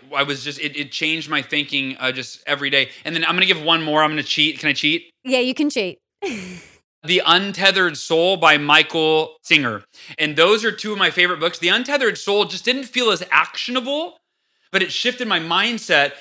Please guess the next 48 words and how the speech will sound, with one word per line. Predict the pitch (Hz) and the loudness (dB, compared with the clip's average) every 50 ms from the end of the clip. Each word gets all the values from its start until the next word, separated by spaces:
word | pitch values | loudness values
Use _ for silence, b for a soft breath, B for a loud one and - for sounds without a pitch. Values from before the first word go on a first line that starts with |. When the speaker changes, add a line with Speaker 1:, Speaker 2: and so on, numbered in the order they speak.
| B | B
Speaker 1:
And | - - | 2 2
I | 175 170 | 4 4
felt | - 220 240 240 | 4 2 2 2
like | 233 196 151 131 | 0 0 2 2
those | 165 170 196 208 - - | 2 4 4 2 0 -4
two | - - 214 196 | -6 -6 -4 -4
married | 170 165 160 156 175 185 180 165 156 147 147 | -2 0 2 4 4 4 4 4 2 0 -2
together | - 151 131 113 147 156 165 151 143 135 127 | -6 -10 -4 0 0 2 2 2 2 0 0
were | 123 127 131 | -2 -6 -6
just, | 127 131 123 - - | -8 -8 -8 0 2
like, | 135 127 127 | 2 2 2
a | 123 123 | -2 -8
really | 127 135 135 135 131 | -6 -6 -2 -2 -2
a | 123 | -2
beautiful | 113 127 127 117 113 | -2 -6 -8 -8 -8
thing. | 104 117 107 95 | -10 -10 -10 -10
So, | 95 - 127 113 107 - B B B B B B | -8 -6 -6 -6 -6 -8 B B B B B B
but | B - | B 2
if | 233 | 6
I | 196 | 6
had | 214 226 | 6 6
to | 190 | 6
pick | 233 233 - | 4 4 4
one, | 185 196 196 196 | 6 6 6 6
it'd | 196 185 | 6 2
be | 175 175 | 0 2
Loving | 160 160 160 151 160 160 151 147 | 4 4 4 4 2 -2 -2 -2
What | 143 139 135 | -2 0 0
Is | 131 131 123 | -2 -4 -4
by | 113 131 117 | -4 -4 -2
Byron | 120 117 113 110 104 | -2 -4 -4 -6 -8
Katie. | - 104 92 90 - _ _ - | -10 -12 -12 -12 -18 _ _ -2
Speaker 2:
I | 202 202 | -2 0
love | 196 190 180 175 165 151 - | 0 0 -2 -2 -4 -6 -8
Byron | - 165 156 156 165 | -8 -8 -6 -6 -8
Katie, | 156 - 165 160 165 175 180 202 | -6 -6 -6 -6 -4 -2 -2 -2
and | - 208 | 0 0
I'll | 202 208 208 | 2 2 2
link | 220 220 214 208 | 2 0 -2 -2
to | - 226 | -6 -4
both | - 208 190 190 - | -2 0 0 0 -2
of | 190 175 | -4 -6
those | 190 175 170 170 - | -4 -4 -4 -6 -8
in | 175 | -10
the | 170 170 | -10 -10
<laughs> | |
show | - - - 285 254 226 | -10 -2 0 2 2 2
notes. | 233 226 208 185 151 156 - - - - - - | 2 2 2 0 0 -2 -6 -12 -14 -16 -16 -14